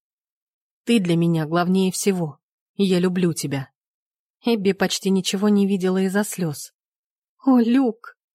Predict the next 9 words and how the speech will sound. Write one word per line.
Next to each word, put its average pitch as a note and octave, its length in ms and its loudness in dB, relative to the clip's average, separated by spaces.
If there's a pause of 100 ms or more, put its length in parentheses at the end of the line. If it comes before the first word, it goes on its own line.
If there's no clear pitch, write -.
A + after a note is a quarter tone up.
(160)
обнимая F#3 580 2
его, F#3 300 -2
сказала F3+ 520 -2
она. F3+ 360 -2 (580)
«Конечно A#3+ 500 0
же, G#3+ 120 2
я G3+ 140 2
прощаю A3 500 0
тебя. D#3+ 340 -6